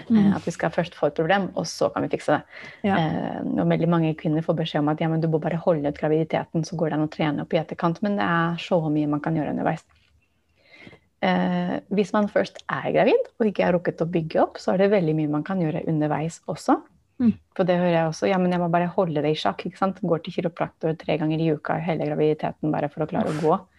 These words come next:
Speaker 2: Det er jo mange som har det sånn.
Speaker 1: Mm,
Speaker 2: Balansere
Speaker 1: absolutt.
Speaker 2: bekkenet og sånn. Ehm,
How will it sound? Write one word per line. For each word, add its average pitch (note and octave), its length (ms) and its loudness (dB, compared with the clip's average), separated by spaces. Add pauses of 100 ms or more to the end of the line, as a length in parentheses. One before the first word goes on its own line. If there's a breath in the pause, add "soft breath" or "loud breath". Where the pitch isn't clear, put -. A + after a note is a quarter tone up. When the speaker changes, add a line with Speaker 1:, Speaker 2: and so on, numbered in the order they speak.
(360 soft breath)
Speaker 2:
Det A3 80 2
er E3+ 80 2
jo E3 100 2
mange D3+ 240 0
som E3 120 -4
har D#3 160 -2
det D3+ 100 -2
sånn. B3+ 220 2 (200)
Speaker 1:
Mm, G3 440 4
Speaker 2:
Balansere E3 400 2
Speaker 1:
absolutt. D#3 40 -2
Speaker 2:
bekkenet D3+ 580 -4
og E3+ 60 -6
sånn. A3+ 180 -4 (1500 loud breath)
Ehm, F3 760 0